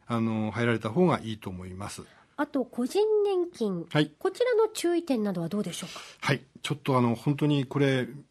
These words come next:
Speaker 1: あの、ちゃんと確認してほしいんですけれども、
Speaker 2: ええ。
Speaker 1: 保険料の払い込みが
Speaker 2: はい。
Speaker 1: ご主人。
Speaker 2: うん。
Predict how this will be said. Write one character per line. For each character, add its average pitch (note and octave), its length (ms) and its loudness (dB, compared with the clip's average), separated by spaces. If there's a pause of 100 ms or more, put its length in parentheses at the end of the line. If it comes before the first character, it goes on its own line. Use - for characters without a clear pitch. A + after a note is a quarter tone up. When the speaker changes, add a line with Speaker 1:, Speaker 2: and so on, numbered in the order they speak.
(160)
Speaker 1:
あ B2+ 120 -4
の、 A#2 140 -2
ち - 100 -6
ゃ C#3 60 2
ん C3 60 0
と C#3 120 0
確 - 280 -2
認 C3+ 100 6
し - 80 -4
て C3+ 80 0
ほ C3 80 2
し B2+ 100 -2
い C3 40 2
ん - 20 4
で G2+ 100 0
す - 80 -14
け F#2+ 80 -10
れ F#2 60 -4
ど C4+ 60 2
も、 C4 60 4
Speaker 2:
え A3 300 -2
え。 - 120 -20 (260)
Speaker 1:
保 C#3 100 0
険 G3+ 300 6
料 C3+ 220 6
の A2+ 140 2
払 C3 400 2
い C#3+ 140 0
込 - 160 -4
み C#3 180 2
が D#3 220 4
Speaker 2:
は G3+ 180 -4
い。 E3 100 -14 (140)
Speaker 1:
ご A#2+ 160 0
主 E3+ 140 6
人。 - 160 -2 (280)
Speaker 2:
う F#3 60 -4
ん。 D3 80 -10